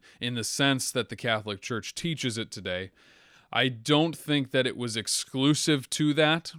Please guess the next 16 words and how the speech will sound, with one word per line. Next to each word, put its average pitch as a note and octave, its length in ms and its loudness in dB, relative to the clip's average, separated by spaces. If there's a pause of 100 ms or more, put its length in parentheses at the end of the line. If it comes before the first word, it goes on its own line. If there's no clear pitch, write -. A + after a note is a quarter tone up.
(240)
and A#2+ 120 -2
I A#2+ 80 2
don't C3 300 0
think B2+ 220 -2
that A#2+ 120 2
it F#2+ 100 -4
was A2+ 180 -4
really A2+ 260 -2
dogmatically G#2+ 920 0
taught A2+ 600 -2
like C3 360 2
that C#3 340 2 (300)
until F3 340 6
really B2 260 4
Trent, F#2+ 500 0
right? G#2+ 260 2